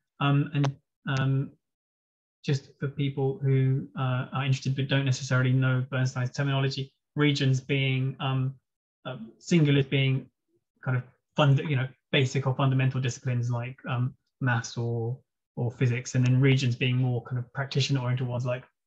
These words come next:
medicine and engineering. Um, the reason I didn't go into too much depth about that initially was because I think, especially because I was looking at research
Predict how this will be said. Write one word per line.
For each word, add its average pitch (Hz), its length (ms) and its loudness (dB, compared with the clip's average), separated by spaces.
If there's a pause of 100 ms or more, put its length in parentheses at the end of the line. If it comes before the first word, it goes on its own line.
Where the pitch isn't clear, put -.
medicine 131 360 0
and 127 100 0
engineering. 135 520 2 (480)
Um, 165 280 0 (580)
the 190 140 4
reason 247 300 4
I 247 100 4
didn't 226 380 4
go 190 160 2
into 180 120 2
too 196 100 0
much 165 200 -4
depth 165 240 -4
about 160 160 -4
that 165 200 -2 (120)
initially 156 600 2 (300)
was 147 160 4
because 156 600 2 (380)
I 156 80 2
think, 220 400 2 (1200)
especially 220 500 4
because 190 280 6
I 175 100 6
was 160 140 2
looking 175 280 2
at 151 120 -2
research 156 600 -2